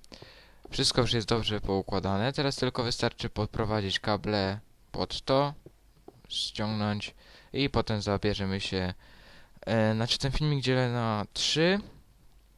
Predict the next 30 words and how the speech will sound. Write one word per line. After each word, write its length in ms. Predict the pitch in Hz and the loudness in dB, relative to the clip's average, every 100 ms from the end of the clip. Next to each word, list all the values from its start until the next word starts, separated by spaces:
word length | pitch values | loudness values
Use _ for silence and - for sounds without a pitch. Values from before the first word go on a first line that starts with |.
| - - | -20 -14
I 60 | 135 | -6
w 40 | |
tej 180 | - 131 | 2 4
części 340 | 123 123 - 113 | 4 0 0 -2
właśnie 280 | 107 110 | -2 -2
zajmę 280 | 101 110 101 | 0 0 0
się 120 | - | -2
tym, 360 | 101 - 190 202 - - - - | -4 -2 0 0 -4 -12 -16 -12
w 40 | - | -2
kolejnej 480 | 135 143 139 135 131 | 2 4 4 2 2
zajmę 500 | 117 120 123 123 123 | 2 2 2 0 -2
się, 300 | - 110 110 98 98 - | -2 0 2 0 0 -2
w 60 | |
kolejnym 360 | - 110 110 98 | 0 2 2 0
zajmę 260 | 98 104 101 | 0 0 -2
się 140 | - | -2
już, 320 | 95 92 98 | 0 0 -2
e, 40 | - - - - 92 98 95 92 87 | -8 -14 -16 -4 2 4 4 2 -2
z, 240 | 87 - | -6 -6
n-, 400 | 58 73 95 98 - - - - | -6 -4 -6 -6 -8 -10 -10 -8
tym, 340 | - 95 98 101 - - - | -4 -2 -2 -4 -8 -10 -4
e, 260 | 87 87 | -2 -2
boosterem, 340 | 87 - 98 98 | -2 0 0 0
który 240 | - 90 | -2 -2
będzie 220 | 90 87 | -2 -4
mnie 140 | 87 87 | -4 -4
pchał 380 | - 98 95 - - - - | -2 0 0 -4 -14 -20 -18
w 60 | - | -8
dalszą 340 | - - - | -4 -4 -4
podróż. 520 | 90 90 87 156 - | -4 -4 -6 -12 -16